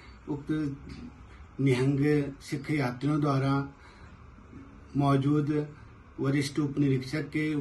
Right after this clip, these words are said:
के ऊपर भी प्रहार किया गया तलवारों से, जिससे वरिष्ठ उप निरीक्षक को भी चोट आई है। स्थानीय व्यापारी के द्वारा दी गई तहरीर और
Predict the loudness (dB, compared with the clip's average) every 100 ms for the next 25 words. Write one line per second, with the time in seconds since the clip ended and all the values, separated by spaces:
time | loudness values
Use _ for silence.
0 | -4 -10 -20 -20 -18 -18 -18 -20 -20 -2
1 | 0 2 0 0 2 2 2 0 2 2
2 | 2 2 2 2 0 0 0 0 2 0
3 | 0 -2 -4 -8 -16 -18 -14 -2 0 2
4 | 2 2 2 -2 -10 -20 -20 -20 -18 -4
5 | 0 2 0 0 2 4 4 4 -2 -2
6 | 0 2 0 2 4 4 2 2 2 0
7 | 0 -2 -6 -18 -20 -20 -20 -20 -20 -8
8 | -4 -4 0 4 6 6 4 2 0 0
9 | 0 0 0 2 2 2 0 0 0 0
10 | 4 4 2 0 -2 0 2 2 2 0